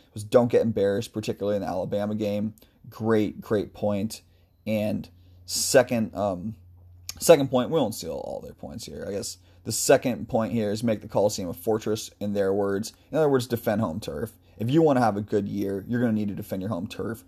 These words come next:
especially with a particularly difficult schedule. So all in all, I think U S C does have the talent to win the Pac-twelve South, but with that being said, fam, they gotta play some defense. It all comes down to their defense.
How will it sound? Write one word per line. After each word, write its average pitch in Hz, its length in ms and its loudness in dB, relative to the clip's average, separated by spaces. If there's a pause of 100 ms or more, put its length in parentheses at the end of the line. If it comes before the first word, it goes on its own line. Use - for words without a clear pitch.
(180)
especially 113 520 2
with 104 180 0
a 92 220 4 (640)
particularly 139 500 4
difficult 107 420 0
schedule. 92 500 -2 (160)
So - 140 0
all 139 280 8
in 120 80 2
all, 107 380 4
I 110 100 0
think 110 240 -6
U 117 160 -2
S 113 80 -2
C 107 140 -4
does 110 300 2
have 104 120 -2
the 98 80 -6
talent 101 360 -6
to 113 60 -6
win 98 80 -6
the 113 60 -8
Pac-twelve 95 460 -2
South, 101 420 -2 (320)
but 113 340 4 (400)
with - 120 -20
that 98 200 -4
being 110 160 -2
said, 117 280 2
fam, 113 380 -2 (300)
they - 80 -14
gotta 101 360 2
play 95 180 -4
some 104 220 -8
defense. - 480 -16
It - 120 -12
all 117 280 6
comes 110 260 -6
down 87 260 -8
to - 100 -14
their 85 120 -6
defense. - 560 -14